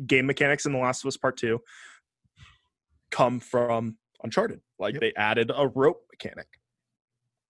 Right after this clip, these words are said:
Speaker 1: like they
Speaker 2: Just,
Speaker 1: introduced
Speaker 2: uh,
Speaker 1: in Uncharted Four, which was fucking game-changing. Oh my God, it was so good.
Speaker 2: Um,
Speaker 1: But
Speaker 2: and I would just like to interrupt as well. For those of you listening that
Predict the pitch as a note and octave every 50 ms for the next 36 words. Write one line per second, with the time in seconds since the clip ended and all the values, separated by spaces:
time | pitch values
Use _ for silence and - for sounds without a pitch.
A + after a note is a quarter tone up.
0 | _ - - A#2+ B2 A#2+ - B2+ B2 A2+ A2+ A2+ G#2+ A2+ A2+ B2 A#2 A#2 G#2+ G#2
1 | G#2 - - G#2 G#2+ G#2 - - D#3+ D3+ D3 - - - - - - - - D#3+
2 | D3+ D3 - D3+ D3+ D3+ C3 A#2+ - - - - - - - - - - A#3 A#3+
3 | B3 B3 B3+ B3 B3+ - A#3+ A3 G3 F#3 E3+ D#3 D3 C3+ A#2+ A#2+ A#2 - F#3 F#3
4 | F#3+ G#3 G#3+ A3+ A3 A3 G#3+ G#3 F#3+ F3+ - - G3 F3 D#3+ D3+ C#3+ C#3 C3+ B2
5 | C3 B2+ A#2+ A2+ A2 A2 G#2 G2+ G2 _ _ _ _ _ _ _ _ _ - E3+
6 | F3+ G3 G3 G3 F#3+ E3+ E3 D3 C#3 C#3+ C#3+ C#3 C#3 C3 C3 C3 A#2+ - - C3
7 | A#2+ A2 A2 G#2+ G#2+ G#2 G#2 G#2+ G#2 - _ _ _ _ _ _ - - D#3 C#3
8 | C3 B2 B2+ A2+ D2+ - C3+ C#3 C#3+ C#3 C#3 C#3 C3 A#2+ D3 C3+ - D#3+ C#3+ C3
9 | - C#3 A#2 B2 B2+ B2+ B2 B2+ B2 A#2+ - B2 A#2 A#2 A#2 A#2+ A#2+ A#2+ A#2+ A#2+
10 | - - - - _ _ _ - - B2+ A2 B2 B2 B2+ C3 C#3+ C3 C3+ B2 A2+
11 | A2+ A#2 A#2 A2+ - C#3 C3+ C#3 C#3+ C#3 A#2+ A#2+ A2+ -